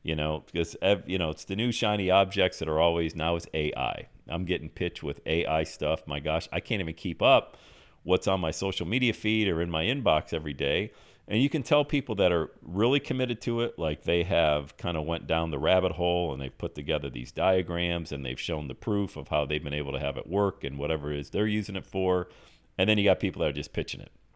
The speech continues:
just simply pitching it, you know? So, and that's just one example. There's a million examples. But the question for you is, have you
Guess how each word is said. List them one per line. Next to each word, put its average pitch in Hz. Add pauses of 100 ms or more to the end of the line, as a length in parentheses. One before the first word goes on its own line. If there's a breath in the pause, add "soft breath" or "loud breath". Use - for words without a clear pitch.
(600)
just -
simply 85
pitching -
it, - (260)
you 78
know? 80 (420 loud breath)
So, 127
and 113
that's 127
just 120
one 101
example. 76
There's 90
a 92
million 101
examples. 80
But 87
the -
question 135
for 87
you 123
is, 73 (340 soft breath)
have 104
you 104